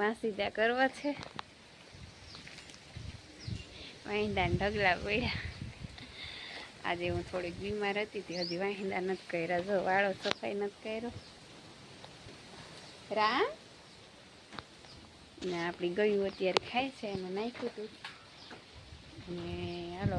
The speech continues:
હવે વાંદા કરી નાખીએ. થોડુંક સારું ને થોડુંક સારું નથી ને હવે અમે કોઈ કરવાનું જ છે ને, આપણે જ કરવાના છે. તો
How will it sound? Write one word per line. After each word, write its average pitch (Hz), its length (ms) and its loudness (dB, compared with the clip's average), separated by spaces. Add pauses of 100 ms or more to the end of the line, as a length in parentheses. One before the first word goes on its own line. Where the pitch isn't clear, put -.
હવે 180 180 4
વાંદા 202 400 6
કરી 453 220 6
નાખીએ. - 340 2 (1000)
થોડુંક 190 380 -2
સારું 196 320 6
ને 165 100 -6
થોડુંક 180 300 -6
સારું 190 280 0 (120)
નથી 185 400 -6
ને 180 140 -8
હવે 190 180 2
અમે 202 120 2 (100)
કોઈ 208 260 4
કરવાનું 214 480 8
જ - 80 0
છે 240 180 8
ને, 214 140 0
આપણે 202 260 0
જ - 20 -12 (100)
કરવાના 202 520 0
છે. 240 100 2 (1120)
તો - 60 2